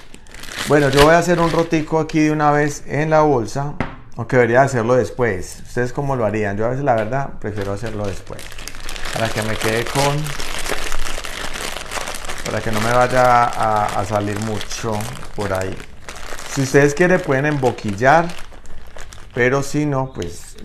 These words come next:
yo la idea que tengo el día de hoy es trabajar, como decimos nosotros, con lo que podamos tener, porque a veces vemos unos proyectos muy bonitos, con una técnica muy sofisticada,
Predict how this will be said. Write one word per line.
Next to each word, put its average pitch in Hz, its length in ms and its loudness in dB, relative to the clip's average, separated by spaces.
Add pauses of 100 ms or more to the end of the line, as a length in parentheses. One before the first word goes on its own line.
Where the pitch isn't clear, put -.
(120)
yo 131 180 6
la 160 160 8
idea 175 640 4
que 131 120 -2
tengo 131 280 0
el 147 100 4
día 156 160 4
de 139 60 6
hoy 151 180 4
es 143 160 0
trabajar, 123 440 4
como 139 200 -2
decimos 117 260 -2
nosotros, 143 540 0 (440)
con 113 160 0
lo 110 120 0
que 113 100 0
podamos 117 540 0
tener, 113 460 2
porque 107 240 -2
a 110 40 2
veces 120 520 -2 (340)
vemos 127 340 2
unos 139 200 -2
proyectos 117 480 -2
muy 131 140 0
bonitos, 147 760 -2 (560)
con 113 340 2
una 110 320 -2
técnica 131 400 -2
muy 113 200 -2
sofisticada, 139 1040 0